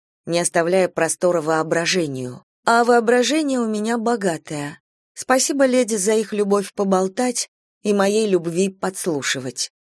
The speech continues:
Внизу живота возникло странное ощущение. Оно не было неприятным, вовсе нет,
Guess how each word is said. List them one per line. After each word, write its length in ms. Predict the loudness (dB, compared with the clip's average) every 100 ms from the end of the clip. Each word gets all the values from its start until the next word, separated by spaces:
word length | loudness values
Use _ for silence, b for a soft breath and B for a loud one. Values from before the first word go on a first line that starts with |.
| _ _ _ _ -6
Внизу 400 | -2 0 0 0
живота 440 | 0 0 -2 -2
возникло 460 | -2 -2 -2 -2 -6
странное 560 | -4 -4 -2 -2 -2
ощущение. 880 | 0 0 0 -2 -2 -4 -8 -10 -14 _ _ _
Оно 240 | -4 -2 0
не 200 | 0 0
было 200 | 2 0
неприятным, 960 | 0 -2 -2 0 -2 -6 -10 -10 -12 -18 _ _
вовсе 420 | 0 0 2 0
нет, 380 | 0 -2 -4 -10